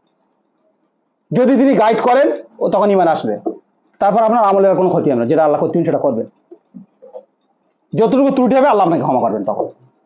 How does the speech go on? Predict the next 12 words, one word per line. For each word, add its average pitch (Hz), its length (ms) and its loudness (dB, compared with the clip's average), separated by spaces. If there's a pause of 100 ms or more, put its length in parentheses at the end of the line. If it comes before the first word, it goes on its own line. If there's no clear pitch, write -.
(3000)
তাহলে 202 200 2
আল্লাহ 233 240 4
কোনো 247 160 2
কিছু 247 200 2
নাজিল 196 240 2
করেননি। 131 320 -2 (1400)
এবং 226 120 2 (140)
তোমরা 240 260 2
তো - 120 0
বড় 226 200 2
গোমরাহের 214 440 2
মধ্যে। 156 200 -4